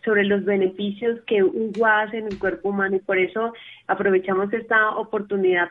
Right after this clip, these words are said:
para que médicos que estén interesados en trabajar con nosotros nos contacten,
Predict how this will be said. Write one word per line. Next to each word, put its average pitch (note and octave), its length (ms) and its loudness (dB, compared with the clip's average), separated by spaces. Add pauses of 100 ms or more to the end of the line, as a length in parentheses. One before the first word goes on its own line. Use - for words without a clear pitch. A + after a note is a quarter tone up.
para G#3 240 2
que G3 240 -2
médicos G#3+ 680 -2
que F#3+ 80 -2
estén F#3+ 280 -2
interesados G#3 680 -2
en G3+ 120 -4
trabajar F#3+ 420 2
con G#3 160 -4
nosotros F#3+ 480 -4
nos G#3 240 -4
contacten, F#3 680 -2